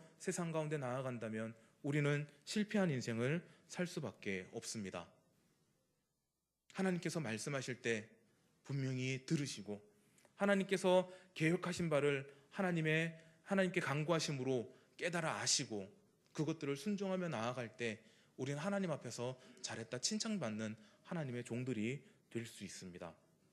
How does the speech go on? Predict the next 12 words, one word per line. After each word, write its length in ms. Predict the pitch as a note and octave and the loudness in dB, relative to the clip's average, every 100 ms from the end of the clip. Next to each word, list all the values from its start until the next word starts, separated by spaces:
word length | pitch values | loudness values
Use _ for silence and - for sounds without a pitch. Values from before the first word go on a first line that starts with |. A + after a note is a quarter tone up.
| _ _ _ _ _ _ _ _ _ - | _ _ _ _ _ _ _ _ _ 0
세상 240 | G#3 G3+ | 2 4
가운데서는 480 | G3 F#3 E3+ F3 F3 | 6 6 4 2 2
우리를 320 | C#3 C#3 C#3+ | 2 2 0
미련하다 520 | B2+ D#3 F3+ D#3 C3 | 0 0 2 2 0
이야기합니다. 800 | A#2+ G#2+ G#2 G2+ F#2+ F#2 F#2 F2+ - _ _ _ _ - | -2 0 -2 -2 -4 -6 -6 -6 -10 _ _ _ _ -16
세상은 400 | - E3 E3+ E3 | -6 -2 0 2
우리를, 560 | C#3+ A#2+ B2 C3+ B2 G2+ - _ _ _ _ _ | 0 0 0 2 0 -4 -14 _ _ _ _ _
예, 180 | F#2+ F#2 - | -18 -16 -14
좀 120 | G#2+ | -10
불쌍한 440 | C3+ B2+ E3+ E3 | -6 -4 0 0
인간이다라고 840 | B2+ A#2 A2+ G#2 G#2+ G2+ F#2 F#2 A2+ | 0 -2 -2 0 0 0 -2 -4 -4
이야기합니다. 680 | G#2 G2+ F#2 E2+ F2 D#2+ | -2 -2 -6 -8 -10 -10